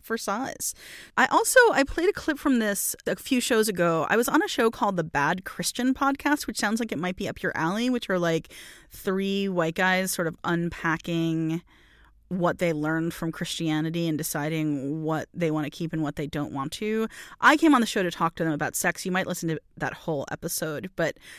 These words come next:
so I don't know how much they talk about sex otherwise, um, but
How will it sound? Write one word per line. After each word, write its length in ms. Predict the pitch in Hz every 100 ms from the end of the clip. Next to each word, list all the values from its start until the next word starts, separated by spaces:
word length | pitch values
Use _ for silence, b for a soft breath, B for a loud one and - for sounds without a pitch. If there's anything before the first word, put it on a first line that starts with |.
| B
so 120 | 220
I 40 | 208
don't 140 | 214
know 120 | 240
how 100 | 220
much 160 | 180 -
they 100 | 151
talk 220 | 156 156
about 220 | 156 -
sex 260 | - 139 - -
otherwise, 760 | 160 160 139 127 127 147 - -
um, 400 | 165 151 143 -
but 540 | 175 170 160 - -